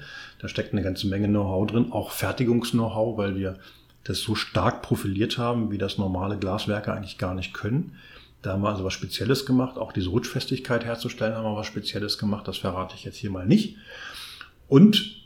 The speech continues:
wir werden natürlich versuchen, dieses Patent auch zu bekommen und auch so zu nutzen, dass wir da eine Alleinstellung behalten,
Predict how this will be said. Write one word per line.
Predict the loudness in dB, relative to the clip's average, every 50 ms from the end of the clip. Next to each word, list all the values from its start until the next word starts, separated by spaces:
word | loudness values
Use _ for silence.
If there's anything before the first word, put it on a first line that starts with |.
| -18 -4 2
wir | 2 4 4 4
werden | 4 4 4 6
natürlich | 6 4 4 4 4 6 6 6 4 4 2
versuchen, | 0 0 2 2 2 4 6 6 8 8 6 4 2 0
dieses | 0 0 2 0 0 -2
Patent | -2 -4 -2 2 2 4 4 4 2
auch | 0 -2 -2 -2 -4 -12 -6
zu | -4 -2 -2
bekommen | -2 -2 -4 -2 0 2 4 4 2 2 2
und | 0 0 0 0
auch | -4 -6 -4
so | -2 -2
zu | -2 0 2 4
nutzen, | 4 4 4 2 2 2 4 4
dass | 4 2 2 2
wir | 2 4
da | 4 4
eine | 2 2 0
Alleinstellung | 0 -2 -2 -2 0 0 -2 -2 -2 -2 -2 -2 -2 -4 -2 0
behalten, | 0 0 0 2 2 0 0 2 0 0 0 -2